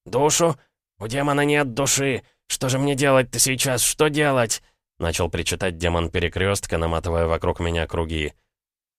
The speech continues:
«Мозгомон, я даже думать не хочу, что с тобой сделают, когда узнают, из-за кого Юрчик прогнал герцога», — проговорил я, задумчиво глядя на перекошенное лицо демона. «Это же надо обрадоваться тебе, чтобы одного из падших вышвырнуть из своего тела».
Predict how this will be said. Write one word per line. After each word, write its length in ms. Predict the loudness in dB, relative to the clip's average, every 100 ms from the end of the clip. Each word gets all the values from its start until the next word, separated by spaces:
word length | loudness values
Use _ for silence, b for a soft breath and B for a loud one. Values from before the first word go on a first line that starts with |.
| -6
«Мозгомон, 640 | -2 0 2 4 4 2 0
я 140 | -2
даже 220 | 0 0
думать 380 | 2 2 2 2
не 80 | -2
хочу, 260 | 0 -2 -2
что 220 | 0 -2
с 80 | 0
тобой 260 | 0 0
сделают, 480 | 0 0 2 2 0
когда 300 | -2 0 0
узнают, 480 | 0 2 2 0 -2
из-за 260 | -4 -2
кого 300 | 0 0 0
Юрчик 440 | 0 -2 -2 -6 -2
прогнал 440 | -2 0 0 0
герцога», — 580 | 0 0 0 -2 -2 -4 _ _ _ -6
проговорил 540 | -4 0 2 2 0
я, 200 | 2 0
задумчиво 540 | 0 -2 -2 -2 -2 -4
глядя 320 | -2 -2 0
на 140 | -2
перекошенное 680 | -4 -6 -2 -2 -2 -2 -2
лицо 300 | -4 -4 -6
демона. 480 | -2 -2 -2 -2 -6 _ _ _ _ _
«Это 160 | -4 -2
же 120 | 0
надо 300 | 2 4 4
обрадоваться 540 | 4 4 4 4 2 -2
тебе, 280 | 0 0
чтобы 300 | 0 0 0
одного 340 | 0 2 2 2
из 120 | 2
падших 440 | 2 0 2 -2
вышвырнуть 580 | 0 -2 0 0 0 -2
из 100 | -2
своего 340 | -2 -2 -2 -2
тела». 420 | 0 2 0